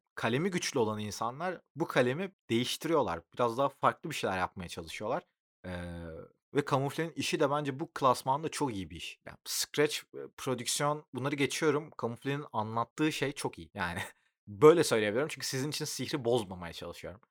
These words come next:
Eee, ama şarkıyı dinlerken lirikleri açın ve bir burada ne deniyor olsun. Yani bir arkadaşım şey dedi, ay, dinlerken beraber, "Abi acaba bu bir diss mi, gönderme mi?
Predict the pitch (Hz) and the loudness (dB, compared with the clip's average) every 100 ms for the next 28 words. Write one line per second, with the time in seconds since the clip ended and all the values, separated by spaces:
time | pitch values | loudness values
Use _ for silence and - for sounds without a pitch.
0 | 90 90 87 - 165 170 131 - 147 143 | -8 -6 -4 -2 2 2 0 0 0 2
1 | 175 143 147 160 160 156 143 135 - 156 | -2 -2 0 0 0 0 0 -2 -2 0
2 | 147 - 143 139 139 131 135 - 113 151 | 0 0 -6 -4 -2 0 -2 -4 2 4
3 | 156 160 170 135 127 110 95 87 - 85 | 4 2 2 2 0 0 -6 -8 -8 -8
4 | - - _ _ 117 113 117 120 - - | -8 -10 _ _ 0 2 2 -2 -4 0
5 | 175 139 143 165 180 226 220 175 98 92 | 4 4 4 0 -2 0 0 2 0 -4
6 | 107 110 95 110 101 98 95 95 95 87 | -4 -6 -4 -2 -2 -2 -2 -2 0 -2
7 | 87 - 120 127 107 - 110 117 120 113 | -4 0 2 2 -2 -2 2 4 4 2
8 | 120 107 127 127 104 85 - 98 98 104 | -4 -4 -4 -4 -8 -10 -6 -2 2 2
9 | 113 113 87 | 2 -2 -4